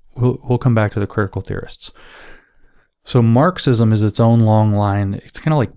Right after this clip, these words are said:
background knowledge, or bla-, background noise, background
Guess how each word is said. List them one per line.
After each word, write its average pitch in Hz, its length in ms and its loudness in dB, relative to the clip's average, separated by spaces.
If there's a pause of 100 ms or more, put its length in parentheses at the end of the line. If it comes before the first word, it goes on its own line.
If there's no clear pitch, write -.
(120)
background 92 720 -6 (840)
knowledge, 101 520 0
or 107 200 -4
bla-, 110 300 -2
background 113 460 -2
noise, 98 440 0
background 104 640 -2